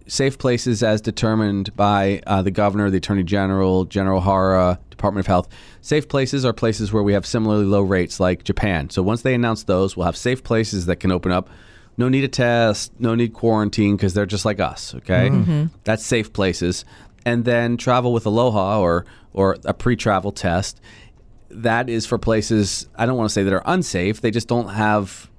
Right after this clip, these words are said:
Speaker 1: they have not suppressed the virus yet. And so in order to make them safe, this was the idea that I had, to make them safe, we create the environment.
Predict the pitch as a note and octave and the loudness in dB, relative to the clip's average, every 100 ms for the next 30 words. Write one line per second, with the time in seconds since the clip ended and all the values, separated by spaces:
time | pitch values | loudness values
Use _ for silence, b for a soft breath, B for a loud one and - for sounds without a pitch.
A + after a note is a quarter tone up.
0 | - - G#2+ A2 G#2+ G2 - - G2+ - | -10 -4 0 0 0 -2 -4 -2 -2 -2
1 | F2+ A2+ B2+ F2+ - F2 F2 B B B | -2 0 0 0 0 0 0 B B B
2 | - G#2+ A#2+ G#2+ A2 A#2+ G#2 G#2+ A2 B2 | -4 -2 0 2 2 2 0 2 2 2
3 | F#3+ - F#2+ E2+ - E2+ E2+ C3 - A2 | 0 -2 -4 -2 -2 -2 0 -2 0 -2
4 | - - - A2+ G#2 F2+ F#2+ F#2 F2 E2 | -4 -16 -6 0 2 2 2 4 2 0
5 | - A#2+ C3+ D#3 B2+ A#2 G2 G#2+ D3 F3+ | 0 2 2 0 -2 -2 -2 0 0 0
6 | - C3+ A#2+ A#2 G2+ F#2 F2 F2+ E2 D2+ | -2 0 0 2 2 2 2 2 2 -2
7 | A1+ | -4